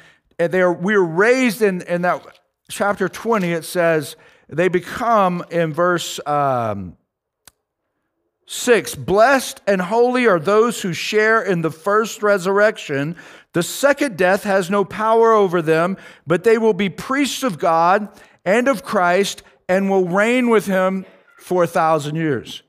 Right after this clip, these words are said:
And so we know that the Bible teaches that when we are saved, that we become, that, that we experience what is known as the priesthood of the believer.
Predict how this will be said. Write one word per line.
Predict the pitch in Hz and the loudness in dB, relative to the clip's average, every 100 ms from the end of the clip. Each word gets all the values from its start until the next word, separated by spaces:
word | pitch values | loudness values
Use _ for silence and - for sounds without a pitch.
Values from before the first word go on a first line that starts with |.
| _ _ _ _ | _ _ _ _
And | 196 | -4
so | 190 254 233 214 160 - - _ _ - | -2 0 0 0 -8 -20 -20 _ _ -6
we | 190 240 | -2 0
know | 233 277 320 320 233 254 240 - _ _ - | 2 4 6 6 6 2 -2 -10 _ _ -4
that | 175 214 - 165 - | 0 0 -2 -8 -2
the | 208 | 0
Bible | 160 214 269 254 | 2 4 4 2
teaches | 202 - 269 262 - 185 202 | -2 -4 -2 -2 0 0 0
that | - 196 165 | 0 -2 0
when | 220 254 | -2 0
we | 269 269 262 247 - _ - | 0 0 -2 -4 -14 _ 0
are | 190 | 2
saved, | 190 - 254 240 165 147 185 202 - _ _ _ _ | 2 -2 0 2 2 2 -2 -4 -18 _ _ _ _
that | 143 202 185 | 2 2 2
we | 214 | 0
become, | 220 233 - 214 202 196 160 156 170 | 0 -2 0 0 2 0 -6 -16 -8
that, | 180 160 156 | -8 -4 -4
that | 180 - | -4 -4
we | 165 214 | -4 -4
experience | 180 - - 233 220 208 220 | -4 -8 -4 -2 0 -2 -2
what | 185 | -4
is | 151 | -2
known | 202 208 | -2 0
as | 185 | -2
the | 131 | -4
priesthood | 180 - - 247 220 - - 208 190 | -10 -12 -4 -2 -2 -2 0 2 2
of | 180 | 2
the | 180 | 0
believer. | 180 180 175 127 87 | 0 0 -2 -6 -10